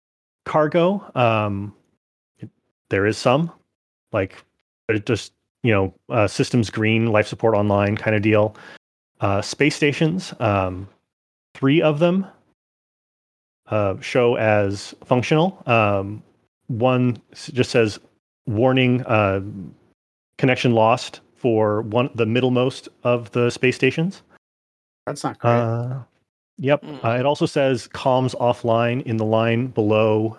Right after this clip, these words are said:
Speaker 1: um, the, the large space station status. And, uh, cryo chamber,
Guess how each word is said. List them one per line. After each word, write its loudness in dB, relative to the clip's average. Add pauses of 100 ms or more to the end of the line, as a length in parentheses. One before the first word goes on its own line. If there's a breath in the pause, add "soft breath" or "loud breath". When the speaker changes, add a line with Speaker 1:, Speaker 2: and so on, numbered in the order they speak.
(120)
Speaker 1:
um, -2 (1120)
the, -2
the -2
large 2
space 0
station 0
status. -2 (1500)
And, 0
uh, 2
cryo 0
chamber, 0